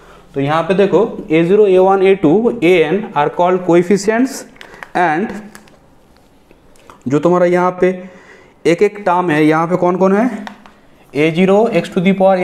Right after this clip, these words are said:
n, ए one x to the power n minus one, A two x to the power n minus two and so on, ए n minus one x, ए एन, ये सब क्या होगा? They are called the terms,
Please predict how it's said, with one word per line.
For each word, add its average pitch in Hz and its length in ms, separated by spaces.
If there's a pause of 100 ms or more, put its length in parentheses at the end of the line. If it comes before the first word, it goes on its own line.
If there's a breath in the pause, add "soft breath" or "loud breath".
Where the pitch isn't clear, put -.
n, 165 240 (920 soft breath)
ए 147 160
one 180 400
x 180 140
to 190 120
the 190 120
power 185 240
n 185 140
minus 185 360
one, 151 360 (220)
A 151 140 (120)
two 196 200
x 175 220
to 180 120
the 190 140
power 180 180 (120)
n 175 140
minus 175 400
two 139 160 (840 loud breath)
and 147 180
so 185 260
on, 151 240 (180)
ए 175 280 (160)
n 208 220 (120)
minus 180 480
one 180 220 (200)
x, - 280 (680 soft breath)
ए 170 120 (120)
एन, 139 320
ये 160 80
सब 185 240
क्या 190 120
होगा? 185 220 (840 loud breath)
They 170 160
are 175 260 (920 loud breath)
called 175 260
the 196 120 (400)
terms, 160 400